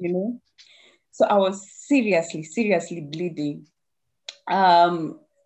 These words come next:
I went in, um, I called my doctor and, uh, my husband called my doctor and explained everything that is happening. The doctor gave instructions to the resident doctor to give me two injections and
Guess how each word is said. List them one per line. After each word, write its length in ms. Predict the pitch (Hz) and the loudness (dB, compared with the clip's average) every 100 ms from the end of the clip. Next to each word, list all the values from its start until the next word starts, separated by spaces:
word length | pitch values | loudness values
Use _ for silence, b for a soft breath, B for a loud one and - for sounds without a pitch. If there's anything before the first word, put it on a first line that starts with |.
| - | -2
I 80 | 190 | 0
went 380 | 220 269 262 262 | 2 2 2 0
in, 360 | 240 240 240 b b b b b b | 0 0 -2 b b b b b b
um, 680 | 180 180 175 175 175 175 170 185 | 0 4 4 4 6 4 2 -2
I 140 | 180 | -4
called 280 | - 240 240 | 2 2 2
my 120 | 190 180 | 0 2
doctor 360 | 202 202 233 | 0 0 0
and, 380 | 214 170 151 - 160 160 | 2 0 -4 -6 -10 -2
uh, 180 | 170 - | 0 0
my 100 | 180 | 0
husband 340 | 202 208 196 202 | -2 0 -2 0
called 180 | 202 196 | 0 0
my 80 | 165 | -2
doctor 320 | 180 185 202 | -4 -2 2
and 360 | 175 165 165 156 | 2 2 -2 -6
explained 600 | 160 - - 190 196 - | -10 -10 -4 -2 -2 -2
everything 440 | 185 196 196 185 | -6 -6 -8 -6
that 180 | 175 - | -8 -8
is 100 | 156 | -8
happening. 440 | 202 202 208 202 196 | -6 -4 -4 -2 -2
The 100 | 165 | -2
doctor 300 | 170 - 180 | -4 -4 -4
gave 240 | 180 180 | -2 -4
instructions 640 | 170 - 175 - 185 202 - | -4 -2 -4 -2 -8 -8 -6
to 60 | |
the 140 | 160 160 | -4 -2
resident 420 | 175 175 165 160 | -2 -4 -6 -4
doctor 460 | 175 175 180 170 - b b b b | -6 -6 -8 -8 -12 b b b b
to 80 | 196 | -8
give 200 | 196 202 | -4 -2
me 340 | 190 170 165 - | -2 -2 -4 -4
two 80 | 247 | 0
injections 640 | 202 202 220 240 220 - | 0 0 -2 -2 -2 -2
and 380 | 170 165 165 | -2 -4 -8